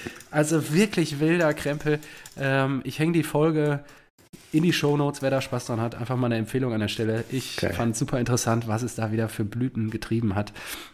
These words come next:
Speaker 1: Und, ähm, ja, Carlos Kaiser, äh, <laughs> benannt nach dem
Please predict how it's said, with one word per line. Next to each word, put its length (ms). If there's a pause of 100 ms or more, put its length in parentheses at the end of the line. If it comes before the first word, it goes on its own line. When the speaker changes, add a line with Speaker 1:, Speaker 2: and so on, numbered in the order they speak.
Speaker 1:
Und, 680
ähm, 460 (600)
ja, 140
Carlos 420
Kaiser, 560 (460)
äh, 140 (260)
<laughs> 300
benannt 280
nach 180
dem 260